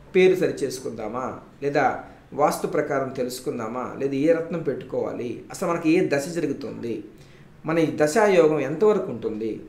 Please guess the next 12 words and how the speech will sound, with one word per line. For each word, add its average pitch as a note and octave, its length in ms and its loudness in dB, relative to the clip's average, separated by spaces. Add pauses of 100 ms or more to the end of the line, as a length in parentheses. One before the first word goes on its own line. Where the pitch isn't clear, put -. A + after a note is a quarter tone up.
(160)
మరి F#3 180 0
ఇది E3+ 180 0
ఏందో G3 160 0
మారుతుంది D#3 580 0
కదా, A#2+ 300 -2
మరి C#3+ 200 -4
మారినప్పుడు G3 680 0
ఏ, D#3+ 380 2
ఏ - 20 0
రోజు G#3 220 4
నుంచి F#3+ 220 -4
మనకు C#3+ 480 -6